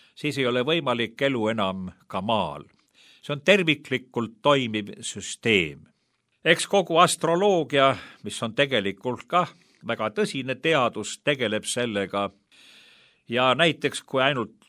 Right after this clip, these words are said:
kõige ligemast taevakehast, Kuust, rääkida, siis elu on maa peal võimalik üldse ainult sellepärast, et on Kuu ja Kuu rütmid, nagu aastagi on jagunenud kaheteistkümneks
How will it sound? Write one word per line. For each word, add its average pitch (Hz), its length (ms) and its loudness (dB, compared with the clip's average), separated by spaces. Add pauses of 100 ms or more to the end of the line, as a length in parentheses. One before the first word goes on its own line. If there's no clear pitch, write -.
kõige 170 320 -2
ligemast 151 560 -2
taevakehast, 113 800 0
Kuust, 165 500 -6
rääkida, 101 680 0 (340)
siis 143 200 -6
elu 208 320 2
on 135 200 4
maa 170 220 2
peal 120 260 2
võimalik 123 640 -2
üldse 170 320 -4
ainult 101 240 -4
sellepärast, 113 800 -4
et - 140 -18
on 92 180 -8
Kuu 147 640 -2 (720)
ja 123 240 4
Kuu 151 540 0 (180)
rütmid, 127 880 0 (380)
nagu 113 280 -2
aastagi 135 600 0
on 104 180 -2
jagunenud 110 600 -2
kaheteistkümneks 110 1300 -4